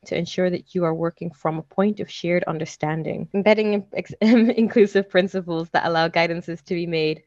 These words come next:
bespoke to each context and reality. When you're a large organization, it's important to, uh,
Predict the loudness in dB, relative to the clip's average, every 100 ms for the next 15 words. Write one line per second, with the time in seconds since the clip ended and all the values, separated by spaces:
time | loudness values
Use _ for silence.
0 | _ -6 -6 -2 0 0 -4 -12 -8 -8
1 | -6 -6 -4 -8 -8 -10 -4 -2 -2 -4
2 | -10 -10 _ _ _ 2 4 4 0 2
3 | 4 4 4 2 -2 -2 -2 -2 -2 -6
4 | -6 -6 -6 -10 _ _ _ _ _ _
5 | _ _ _ -8 -4 0 2 2 -2 -6
6 | -4 -4 -4 0 2 2 0 -2